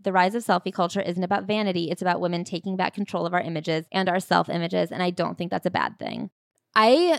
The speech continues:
agree and disagree. Like, I don't think you can say, like, selfie culture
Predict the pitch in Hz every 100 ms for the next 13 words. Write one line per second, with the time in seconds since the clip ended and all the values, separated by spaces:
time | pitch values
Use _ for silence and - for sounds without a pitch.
0 | - 233 202 190 208 202 190 190 190 233
1 | 254 - 190 180 180 - 160 180 - 110
2 | 165 208 233 202 196 190 240 220 220 208
3 | 220 - 160 165 165 - - 165 185 175
4 | 170 160 175 165 160